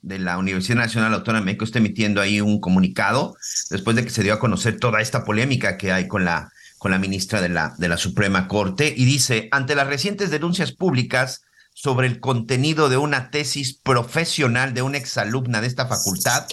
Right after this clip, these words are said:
el Comité de Integridad Académica y Científica de la Facultad de Estudios Superiores Aragón iniciará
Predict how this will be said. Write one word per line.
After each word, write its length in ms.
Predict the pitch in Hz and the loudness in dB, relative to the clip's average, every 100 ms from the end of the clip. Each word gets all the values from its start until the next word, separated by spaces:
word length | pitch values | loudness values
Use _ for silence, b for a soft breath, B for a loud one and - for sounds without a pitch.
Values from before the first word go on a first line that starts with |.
| - _ _ _ - | -16 _ _ _ -4
el 160 | 135 | -2
Comité 400 | 131 131 131 180 | 0 0 2 2
de 80 | 185 | 2
Integridad 640 | 190 131 139 113 117 147 | 2 2 0 0 2 2
Académica 580 | 151 127 113 131 147 135 | 2 0 -2 -2 -2 -2
y 60 | 117 | -2
Científica 760 | 101 113 104 139 139 117 - | -2 -2 -2 0 2 0 2
de 100 | 98 | 0
la 100 | 98 | 0
Facultad 460 | 92 101 101 98 135 | 0 -2 -2 -2 0
de 60 | 127 | 0
Estudios 520 | 113 143 127 117 110 B B B - | -2 0 2 2 -2 B B B -2
Superiores 640 | 123 113 113 139 139 131 | 0 2 2 4 2 2
Aragón 540 | 110 98 120 147 139 _ | 0 0 0 -2 -4 _
iniciará 960 | - 151 170 220 226 185 143 131 110 - | -2 2 4 4 2 2 2 2 -2 -6